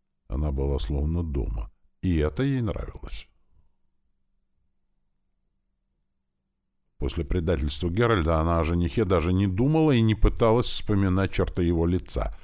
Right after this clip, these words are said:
позволяя разуму снова и снова возвращаться к Антраксу. Слова Велиана, черная маска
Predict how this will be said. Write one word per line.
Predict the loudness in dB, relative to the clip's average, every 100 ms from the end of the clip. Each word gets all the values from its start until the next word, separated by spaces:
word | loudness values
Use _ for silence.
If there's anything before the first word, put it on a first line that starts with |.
| -20 -20 -10 -4
позволяя | -2 0 0 0 0
разуму | 0 0 -2 -4
снова | -4 -4 -2 -2
и |
снова | -4 -4 -2 -2
возвращаться | -2 -4 -4 -4 -6 -6
к | -6
Антраксу. | -6 -6 -8 -10 -12 -14 -16 _ _ _ _ _ _ _ _ _ _ _ -12
Слова | -6 -2 0 0 -2 -4
Велиана, | -2 2 2 4 2 2 0 -2 -8 -16 _ _
черная | 2 6 6 6 4
маска | 6 4 2 0 -4